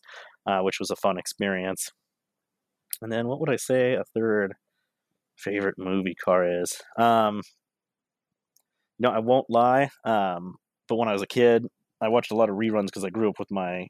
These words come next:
my great-grandparents, so they were always watching, uh, uh, old, um, older shows, and one of those was, uh, Nash Bridges, I believe, was it? And, uh,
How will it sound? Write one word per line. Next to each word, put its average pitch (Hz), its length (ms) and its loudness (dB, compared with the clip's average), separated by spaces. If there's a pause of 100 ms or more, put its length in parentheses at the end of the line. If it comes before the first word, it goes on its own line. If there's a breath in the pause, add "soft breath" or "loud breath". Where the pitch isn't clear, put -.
my 101 80 -4
great-grandparents, 101 880 0 (400 loud breath)
so - 120 -10
they 110 80 2
were 98 100 2
always 98 200 -2
watching, 95 500 -4
uh, 85 320 -4 (800)
uh, 85 320 -4
old, 104 420 2 (1600)
um, 90 260 0
older 113 280 4
shows, 120 440 4
and 101 160 -4
one 123 140 2
of 110 60 0
those 101 360 2
was, 95 560 -2 (640 soft breath)
uh, 82 320 -2 (300)
Nash 107 460 0 (200)
Bridges, 143 380 2
I 151 100 4
believe, 170 340 2 (680)
was 156 220 2
it? 175 160 4 (1900)
And, 107 340 2
uh, 95 280 4